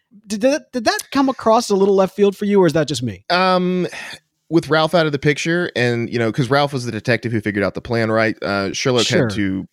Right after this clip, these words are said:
Speaker 2: had to, had to step up and, and take that role. And, uh, it was also kind of, you know, it, it,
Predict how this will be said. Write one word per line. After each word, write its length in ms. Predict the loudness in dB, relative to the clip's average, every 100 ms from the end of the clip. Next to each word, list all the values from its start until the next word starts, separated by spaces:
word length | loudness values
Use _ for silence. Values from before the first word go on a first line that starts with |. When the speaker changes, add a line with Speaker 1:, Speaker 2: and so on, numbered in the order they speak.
| -6
Speaker 2:
had 140 | -4
to, 100 | -4 -4
had 120 | -6
to 40 | -4
step 260 | -6 -2
up 200 | -4 -4
and, 200 | -8 -8 -10
and 180 | -10 -8
take 200 | -10 -8
that 180 | -10
role. 380 | -6 -4 -4 -6 -10 -20 -20 -4
And, 460 | -2 0 -2 -4
uh, 280 | -4 -2 -2
it 80 | -2
was 160 | -2 0
also 260 | -2 -2 -4
kind 280 | -4 -4
of, 260 | -4 -6 -6
you 80 | -8
know, 240 | -6 -8 -10 _ _ -6
it, 140 | -6 -6 -2
it, 140 | -2